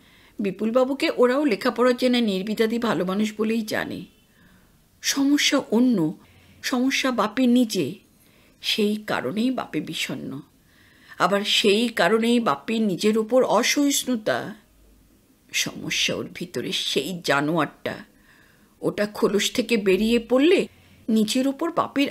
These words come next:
আর এতটুকু দখল থাকে না। মেয়েরা দেখা মাত্র সেই মাংস লোলুপ জানোয়ারটাকে চেনে। গৌরী বৌদি দেখেছিল, দেখেই চিনেছিল, প্রশ্রয় দিতে চেয়েছিল। জানোয়ারটা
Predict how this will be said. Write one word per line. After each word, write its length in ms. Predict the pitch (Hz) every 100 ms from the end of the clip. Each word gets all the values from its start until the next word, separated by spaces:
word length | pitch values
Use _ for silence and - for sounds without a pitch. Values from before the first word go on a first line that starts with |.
| -
আর 260 | 208 262 220 -
এতটুকু 640 | 202 - - 330 254 226 214
দখল 340 | - - 190
থাকে 360 | - 139 - -
না। 180 | - - _ _ _ _ _ _ _ _ 285
মেয়েরা 340 | 302 311 311 302
দেখা 300 | 254 - 320
মাত্র 320 | 302 302 254
সেই 180 | 285 269
মাংস 340 | 202 262 -
লোলুপ 320 | 285 277 277
জানোয়ারটাকে 600 | 240 233 254 262 269 269 254 -
চেনে। 420 | 269 233 190 226 - - - - - -
গৌরী 280 | 262 269 285
বৌদি 280 | 277 285 285
দেখেছিল, 640 | 262 254 294 - 262 202 226 - _ - - 220
দেখেই 420 | 269 269 320 311
চিনেছিল, 640 | 294 247 240 - 196 190 - - - - - -
প্রশ্রয় 440 | 320 - 359 359
দিতে 260 | 285 262 254
চেয়েছিল। 640 | 226 185 170 - - 180 214 _ _ _ _ _ _ _ _ 185
জানোয়ারটা 640 | 208 180 170 185 185 175